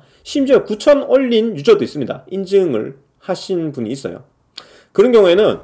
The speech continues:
지금 이십 프로가 아니라 사십 프로까지도 올라갈 수 있어요. 물론 그 수치는 너무 높기 때문에 대부분 육천에서 칠천 사이를 올릴 것이라 보고 그 정도일 때는 이십 퍼센트에서 삼십 퍼센트 정도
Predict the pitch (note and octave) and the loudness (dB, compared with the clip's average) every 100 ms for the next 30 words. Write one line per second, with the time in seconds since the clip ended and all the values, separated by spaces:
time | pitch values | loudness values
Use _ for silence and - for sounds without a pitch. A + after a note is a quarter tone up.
0 | - - - A3 A#3 A3+ F#3+ A#2+ - _ | -16 -14 -6 0 2 2 -4 -8 -14 _
1 | C3+ A3 B3 C#4 G#3 A2 C3 - - - | -8 -6 -4 0 0 -2 -6 -8 -12 -4
2 | G3+ C4 - - D4+ D4 C4+ A#3+ - G#3+ | -2 -2 -6 -4 -4 2 2 2 0 2
3 | D#3 C#3+ C3+ - - _ _ _ _ D#3+ | 2 -2 -8 -10 -12 _ _ _ _ -10
4 | G3+ A3+ D#3+ F#3+ G#3+ G#3+ - D#3 C#3 E3 | 0 2 2 -2 -6 -6 -8 -4 -2 0
5 | F#3+ E3 D3+ - G#2+ C#3 G#2 - B2+ F#3 | 0 -2 -6 -8 -8 -8 -10 -4 -2 -2
6 | F#3+ E3 D3 B2 - G#3+ D#3 - F3+ G3+ | -4 -8 -10 -16 -6 -2 -2 -6 -6 -4
7 | F#3+ D#3+ - - E3 C#3+ A2 G#2 A#2+ - | -2 -2 -2 -4 -4 -4 -6 -8 -10 -6
8 | C3 A2 C#3 - _ _ _ G2+ A2+ C3 | -6 -4 -6 -8 _ _ _ -8 -4 2
9 | A#3+ D#3+ C3 E3 B2 - _ _ _ - | 2 2 -2 -4 -6 -12 _ _ _ -12
10 | C3+ A#3 A3+ A3 G#3 G3 E3+ C#3+ F3 A#3 | -10 -8 -8 -6 -4 -2 -2 -2 -2 -4
11 | A#3+ - - A3 A3 F#3+ G#2 G#2 D#3+ G3 | -8 -8 -6 -4 -6 -6 -6 -2 2 2
12 | G3+ - | 0 -10